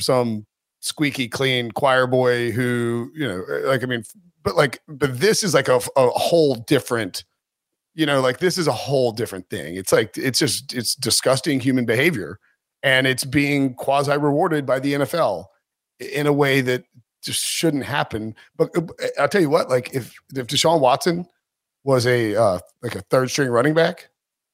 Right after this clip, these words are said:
he's not, he's not getting paid. He's not in the league. He's not ever playing football again. He's probably, like, he's, he's being prosecuted much more aggressively. And it's, it's, you know, it is just one of the realities of the N F L and, and of,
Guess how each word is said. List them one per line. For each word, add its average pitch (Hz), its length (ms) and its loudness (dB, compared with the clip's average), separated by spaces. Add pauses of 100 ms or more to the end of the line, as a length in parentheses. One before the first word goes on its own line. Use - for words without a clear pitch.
(840)
he's 135 380 -6
not, 143 280 2 (340)
he's 127 200 -10
not 127 200 0
getting 151 180 -2
paid. 98 400 -6
He's 117 180 -8
not 113 180 2
in 170 40 -6
the 160 80 4
league. 95 400 -6 (440)
He's 117 180 -10
not 131 260 0
ever 143 180 2
playing 143 260 0
football 110 360 -2
again. 76 320 -14 (540)
He's 135 320 -4
probably, 135 600 0
like, 127 200 -4
he's, 123 220 -2
he's 127 240 -2
being 127 380 -4
prosecuted 123 680 0
much 120 200 0
more 104 120 0
aggressively. 156 640 -2 (600)
And 139 120 2
it's, 147 200 0
it's, - 300 0
you 175 100 2
know, 131 120 2
it 127 80 2
is 135 180 2
just 143 200 -4
one 131 140 2
of 147 40 2
the 143 80 2
realities 131 440 2
of 127 200 0 (300)
the 139 140 2
N 135 80 2
F 127 100 -2
L 147 220 2
and, 131 220 0
and 131 160 0
of, 123 200 0